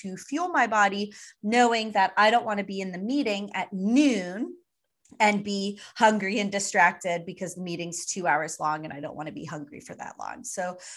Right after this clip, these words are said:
logically, I'm gonna protect my body and give it the care that it needs." So that's another angle of logical hunger.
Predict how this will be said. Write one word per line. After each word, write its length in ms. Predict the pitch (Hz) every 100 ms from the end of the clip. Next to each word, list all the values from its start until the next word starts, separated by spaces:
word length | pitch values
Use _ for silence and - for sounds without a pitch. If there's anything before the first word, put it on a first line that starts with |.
| - _
logically, 580 | 117 156 170 226 262 262
I'm 140 | 254
gonna 440 | 254 285 285 294 294 _ _ _ -
protect 440 | 370 - 403 -
my 120 | 440 415
body 480 | 403 - 403 349 370
and 460 | 277 269 269 269 262
give 160 | 254
it 140 | 247 247
the 60 |
care 280 | 214 202 180
that 140 | 175 -
it 120 | -
needs." 760 | 143 143 - 58 _ - - - _ _ -
So 100 | 226
that's 280 | 269 285 285
another 560 | 233 214 208 214 208
angle 460 | 185 165 165 160 -
of 340 | - 139 143 - _
logical 1080 | 165 156 160 151 156 165 - 117 123 - _ _ _ _
hunger. 580 | - 123 - 87 214